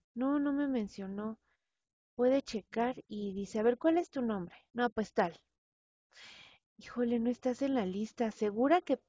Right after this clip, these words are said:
que estás en esta clase?". Y dice, "Sí, sí, estoy en esta clase". "Híjole, bueno, mira, te voy a apuntar aquí y lo checamos". Pero ella ya había visto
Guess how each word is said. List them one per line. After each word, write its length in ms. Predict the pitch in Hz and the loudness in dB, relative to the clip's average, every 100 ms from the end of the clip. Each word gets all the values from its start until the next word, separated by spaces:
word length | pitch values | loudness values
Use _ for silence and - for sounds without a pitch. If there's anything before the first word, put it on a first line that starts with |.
| _ - | _ -8
que 640 | 214 208 202 202 202 202 | -4 -2 -2 0 0 -2
estás 360 | 202 - 247 311 | -4 -4 -2 0
en 140 | 277 | -2
esta 240 | 277 - | -2 -2
clase?". 400 | 269 233 220 302 440 - _ _ _ _ _ _ _ _ _ | -2 -2 -2 -4 -8 -12 _ _ _ _ _ _ _ _ _
Y 120 | 214 | -12
dice, 340 | 208 220 - 220 | -8 -8 -4 -6
"Sí, 240 | - 370 466 _ _ _ _ _ _ _ _ | 0 0 0 _ _ _ _ _ _ _ _
sí, 320 | - 320 339 | -6 2 2
estoy 340 | 320 - 320 311 | 2 0 0 0
en 100 | 302 | -2
esta 220 | - 294 | -4 -4
clase". 440 | 285 302 294 254 _ _ _ _ _ _ _ _ _ _ _ _ | 0 -2 -4 -12 _ _ _ _ _ _ _ _ _ _ _ _
"Híjole, 400 | 269 247 247 226 | -6 0 0 4
bueno, 300 | 220 277 254 | 6 6 6
mira, 260 | 185 - - _ - | 0 -6 -16 _ -4
te 100 | 226 | 4
voy 160 | 240 | 6
a 80 | 294 | 6
apuntar 440 | 302 262 226 226 233 | 4 0 2 4 2
aquí 500 | 233 - 269 330 - | 0 -4 -6 -6 -4
y 140 | 226 | -4
lo 140 | 208 208 | -2 -4
checamos". 840 | - 208 - 311 294 277 - - _ _ _ - - _ | -4 -4 2 4 4 0 -6 -20 _ _ _ -20 -20 _
Pero 220 | - 294 302 | 8 10 10
ella 200 | 320 349 | 10 10
ya 120 | 320 | 8
había 200 | 294 311 | 8 8
visto 520 | 285 277 - 254 320 | 8 2 6 6 6